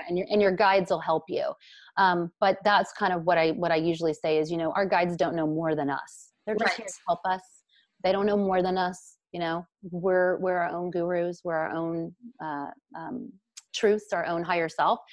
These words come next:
Speaker 1: We just have to
Speaker 2: Mm-hmm.
Speaker 1: connect with it, and they help us do that. So on Wednesdays at ten at the Den, I usually do the Meet Your Spirit Guides, they're all called psychic meditation classes.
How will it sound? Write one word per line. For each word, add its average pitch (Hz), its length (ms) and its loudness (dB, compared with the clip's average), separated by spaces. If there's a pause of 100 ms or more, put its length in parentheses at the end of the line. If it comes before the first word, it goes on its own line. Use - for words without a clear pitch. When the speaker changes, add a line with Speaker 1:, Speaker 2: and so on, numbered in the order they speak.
(160)
Speaker 1:
We 220 80 2
just - 80 -2
have 196 80 -6
to 190 80 -4
Speaker 2:
Mm-hmm. 180 60 -12
Speaker 1:
connect 170 260 -10
with 160 120 -14
it, 131 80 -10 (120)
and 208 80 2
they 202 80 0
help 175 240 -2
us 156 180 -6
do 160 140 0
that. - 120 -2 (360)
So 208 240 4
on 190 260 2
Wednesdays 233 580 6
at - 140 2
ten 185 380 2
at 170 140 -6
the 175 60 0
Den, 156 460 2 (300)
I 175 60 4
usually 180 460 4
do 170 140 2
the 160 80 0
Meet 156 180 -2
Your 143 120 -4
Spirit 147 380 -2
Guides, - 320 -4 (400)
they're 202 200 4 (180)
all 202 320 8
called 170 360 0
psychic 156 380 -2
meditation 147 500 -4
classes. - 560 -6